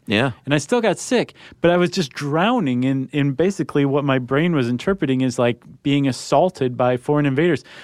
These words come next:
Speaker 2: which I am all the time,
Speaker 1: Sure.
Speaker 2: but I normally can't see them.
Speaker 1: Yeah, well, I've done, I do that all the time when I open my, uh, the curtains in, in the bedroom, and I'll see it in the morning, and I'll see that stuff in the air, and I just think,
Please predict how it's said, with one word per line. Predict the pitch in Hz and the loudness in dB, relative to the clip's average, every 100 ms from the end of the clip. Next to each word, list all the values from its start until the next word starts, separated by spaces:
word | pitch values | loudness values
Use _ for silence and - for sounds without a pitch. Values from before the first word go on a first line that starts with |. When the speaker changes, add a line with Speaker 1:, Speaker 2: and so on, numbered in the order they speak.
| - | -4
Speaker 2:
which | 147 143 | -2 2
I | 170 | 2
am | 185 190 160 - | 2 0 -2 -2
all | 156 202 | 2 2
the | 160 | 0
time, | 139 269 254 147 139 - | -2 -2 0 -2 -4 -6
Speaker 1:
Sure. | - 104 | -2 2
Speaker 2:
but | 151 | 4
I | 151 | 2
normally | 156 160 151 139 | 2 0 0 0
can't | 160 143 | -2 -4
see | - - 240 | -6 -4 -2
them. | 120 117 135 - _ | -2 -4 -8 -12 _
Speaker 1:
Yeah, | 117 110 95 | 2 2 4
well, | 110 120 | 2 0
I've | 117 | 0
done, | 117 104 | 0 0
I | 104 | 0
do | 101 90 | 0 0
that | 87 | 2
all | 87 | 2
the | 87 | 0
time | 90 87 87 | -2 -2 -2
when | 87 | -2
I | 85 | -2
open | 87 85 90 | -2 -4 -4
my, | 87 85 85 | -2 -2 -4
uh, | 92 95 90 - - | -4 -6 -8 -12 -12
the | 90 80 _ _ _ - | -10 -10 _ _ _ -6
curtains | 95 - 98 | -4 -4 -6
in, | 85 - | -6 -8
in | 87 87 85 | -8 -8 -8
the | 78 | -6
bedroom, | 82 - 85 87 | -8 -6 -8 -6
and | 90 82 - _ - | -6 -8 -14 _ -8
I'll | 90 | -8
see | - 92 | -4 -4
it | 87 | -2
in | 92 | -2
the | 90 | 0
morning, | 92 90 85 | 0 -2 -2
and | 87 | -6
I'll | |
see | - 90 | -6 -6
that | 85 | -8
stuff | - 92 85 | -4 -4 -4
in | 90 | -4
the | 87 | -4
air, | 82 | -4
and | 85 | -4
I | |
just | 85 - | -6 -8
think, | 82 | -10